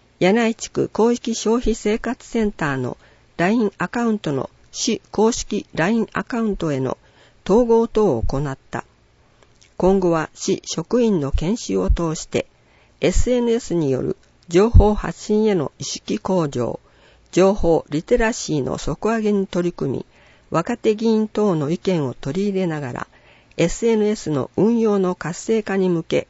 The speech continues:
研究していく。九ページ。ようこそ、柳井市議会へ。五月二十八日、与田小学校の六年生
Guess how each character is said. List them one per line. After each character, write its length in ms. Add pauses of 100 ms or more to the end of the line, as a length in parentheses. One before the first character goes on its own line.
研 200
究 220
し 80
て 180
い 60
く。 240 (1600)
九 240
ペ 300
ー 40
ジ。 220 (840)
よ 200
う 40
こ 120
そ、 240 (160)
柳 340
井 20
市 140
議 140
会 320
へ。 160 (1120)
五 100
月 480
二 160
十 180
八 280
日、 400 (360)
与 160
田 160
小 220
学 240
校 180
の 160
六 300
年 240
生 320